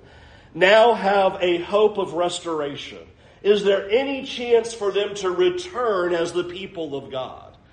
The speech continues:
And you're getting the visual of exactly what God is saying is, here is Israel, here are their bones strewn all over the place, dried, and they are hopeless, and they are helpless,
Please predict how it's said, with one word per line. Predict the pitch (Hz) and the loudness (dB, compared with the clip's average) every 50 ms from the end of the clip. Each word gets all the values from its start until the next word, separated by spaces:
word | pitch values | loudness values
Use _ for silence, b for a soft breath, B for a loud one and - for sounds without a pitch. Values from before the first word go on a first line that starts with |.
| b b b b b b b b | b b b b b b b b
And | b 190 208 202 | b -4 -2 2
you're | 202 202 196 160 | 2 2 2 0
getting | 180 240 277 285 277 262 240 214 | -2 -2 0 0 0 -2 -2 0
the | 196 190 180 | 2 2 2
visual | 160 147 143 175 226 175 190 196 196 - 185 180 175 165 170 175 170 170 | 0 -2 -2 -2 -2 0 -2 -2 -4 -4 -2 -2 0 2 2 2 4 4
of | 165 165 | 4 4
exactly | 175 175 160 147 131 190 202 208 226 240 226 - 190 190 | 2 0 0 -2 -2 -2 0 2 0 0 0 -2 -2 0
what | 165 175 165 170 147 | 0 0 0 0 2
God | 180 180 185 185 185 165 | 4 4 6 6 4 4
is | 165 160 151 | 2 -2 -4
saying | - - 214 240 247 233 226 202 | -4 -2 0 2 4 4 6 6
is, | 180 170 - - B B B B B | 4 2 0 -2 B B B B B
here | B - 240 277 294 294 277 | B 0 2 4 4 4 4
is | 262 247 233 - | 4 2 2 0
Israel, | 202 196 226 247 247 247 202 - 190 190 165 151 147 151 | -4 -4 -2 -2 -2 -2 -4 -2 0 0 2 2 0 0
here | - 226 247 262 | -2 -2 2 4
are | 262 262 262 254 226 | 6 6 8 8 8
their | 226 226 226 214 - | 8 8 8 6 4
bones | - 214 220 226 214 190 175 165 156 - | 4 2 4 4 4 2 2 0 -2 -4
strewn | - - - - - 214 247 262 269 269 254 | -6 -8 -10 -8 -4 -4 -2 -2 -2 0 0
all | 247 240 240 220 214 | 2 4 4 4 4
over | 220 226 220 214 | 4 4 4 2
the | 196 185 175 | 0 -4 -4
place, | 185 180 170 165 - 165 | -2 -2 -2 -4 -4 -10
dried, | 160 139 139 156 160 170 185 208 208 214 208 202 202 196 202 190 196 - B B B B B B B B B B B | -14 -12 -10 -8 -4 0 2 4 4 4 4 4 2 0 0 -2 -6 -8 B B B B B B B B B B B
and | 160 165 165 160 | -4 -4 -2 0
they | 175 165 170 | 2 2 2
are | 160 151 151 | 2 0 -4
hopeless, | 147 147 - - 220 233 233 226 226 202 208 214 214 208 202 - - - - B B B B B | -6 -6 -2 2 4 4 4 4 2 2 4 4 6 4 4 0 -6 -10 -14 B B B B B
and | 175 170 165 | -4 -2 0
they | 180 185 180 175 | 2 2 4 4
are | 170 165 156 | 2 2 0
helpless, | 165 - - 226 233 233 226 226 - 196 202 208 202 190 - - - - | -2 -6 -2 0 2 2 2 0 -2 -2 0 0 0 0 -2 -6 -12 -14